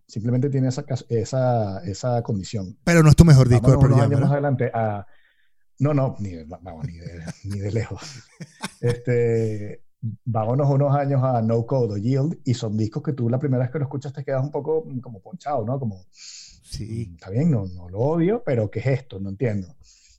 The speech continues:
Speaker 1: Y son discos que te invitan a que lo escuches una y otra vez, te metas en el feeling, entiendas que es otra cosa, y al final pasan los años y dices, "Coño, son los mejores discos de la banda". Este, entonces yo creo que mucha gente recuerda a Pearl Jam porque dices, "Bueno, pómelo, pues".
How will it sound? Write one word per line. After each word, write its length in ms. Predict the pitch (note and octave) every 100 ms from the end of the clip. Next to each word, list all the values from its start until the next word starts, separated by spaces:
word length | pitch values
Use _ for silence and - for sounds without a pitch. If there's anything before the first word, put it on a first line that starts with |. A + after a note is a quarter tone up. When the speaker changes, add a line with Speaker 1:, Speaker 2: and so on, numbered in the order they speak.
| _
Speaker 1:
Y 100 | C#3
son 180 | C3+ A#2
discos 240 | A2+ - C#3+
que 320 | E3+ F3 - -
te 60 |
invitan 360 | G#2+ G#2+ A#2+ C#3
a 100 | C#3+
que 100 | C3+
lo 40 |
escuches 320 | A#2 A#2+ A#2 B2
una 220 | B2 B2
y 20 |
otra 200 | A#2+ B2
vez, 280 | C#3+ C#3+ C#3+
te 80 | B2
metas 260 | G2+ - B2
en 100 | C#3+
el 80 |
feeling, 320 | C#3 D#3+ D3+ C#3+
entiendas 360 | G#2+ A2+ A2
que 80 | B2+
es 60 | A#2+
otra 200 | - B2+
cosa, 380 | E3+ C#3 F3+ - - _ _ _ -
y 100 | A#2+
al 80 |
final 360 | G2 A2+ G#2+ A2+
pasan 280 | - A#2 D#3
los 100 | D3+
años 220 | E3 E3
y 80 | D#3
dices, 220 | C#3+ D#3
"Coño, 260 | - D3 F#2+
son 140 | F2
los 80 | E2+
mejores 280 | B2 A#2 B2+
discos 240 | C3+ C#3 D3+
de 60 |
la 80 | G#2+
banda". 300 | C3+ C3+ - - _ _ _ -
Este, 680 | G2+ - G#2+ G2 F2 E2+ E2+ - _ _ _ _ _ - - -
entonces 260 | A#2+ C3
yo 60 | E3+
creo 160 | F3+ F3+
que 80 |
mucha 240 | D#3 C#3 D3+
gente 200 | E3 E3
recuerda 300 | D3+ B2 C#3
a 60 | D3
Pearl 140 | D3+
Jam 140 | D#3
porque 520 | C#3 D3+ C3 A#2 - -
dices, 280 | A#2 G#2+ B2+
"Bueno, 280 | C#3+ F#2+ -
pómelo, 360 | D3 A#2+ G2 F2
pues". 200 | B2+